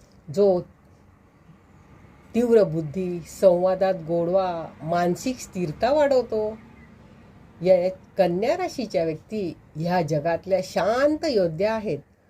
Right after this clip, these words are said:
न बोलता फार काही करत असतात. जग गोंधळात असतानाही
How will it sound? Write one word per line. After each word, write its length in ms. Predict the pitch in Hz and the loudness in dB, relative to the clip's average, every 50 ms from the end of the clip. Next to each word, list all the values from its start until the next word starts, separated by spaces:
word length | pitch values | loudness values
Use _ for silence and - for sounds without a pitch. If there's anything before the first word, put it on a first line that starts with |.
| _ _ _ - - - | _ _ _ -20 -12 -6
न 260 | 165 170 180 196 226 233 220 | 0 4 6 6 6 4 2
बोलता 600 | 185 180 170 165 160 160 170 165 165 165 156 156 - | 0 -2 -4 -4 -6 -6 -6 -6 -6 -6 -8 -10 -12
फार 280 | - - 208 226 277 | -8 -6 -4 -2 -2
काही 220 | 277 285 359 370 349 | -2 -2 -4 -4 -2
करत 340 | 359 254 220 226 247 262 | 0 0 2 2 2 0
असतात. 340 | 294 277 - - 175 143 - - _ _ _ _ _ _ _ _ _ _ _ _ _ _ _ _ - 165 139 | -2 -4 -6 -4 -4 -4 -4 -6 _ _ _ _ _ _ _ _ _ _ _ _ _ _ _ _ -12 -10 -2
जग 320 | 135 196 208 220 220 202 170 | 2 4 4 4 2 -2 -2
गोंधळात 460 | 160 170 170 165 165 175 180 190 185 180 | -2 0 0 2 2 0 0 0 -2 -4
असतानाही 800 | 165 - - - 175 170 180 202 233 294 349 359 285 214 185 | -6 -6 -6 -6 -4 -2 0 0 0 0 0 0 -2 -2 -4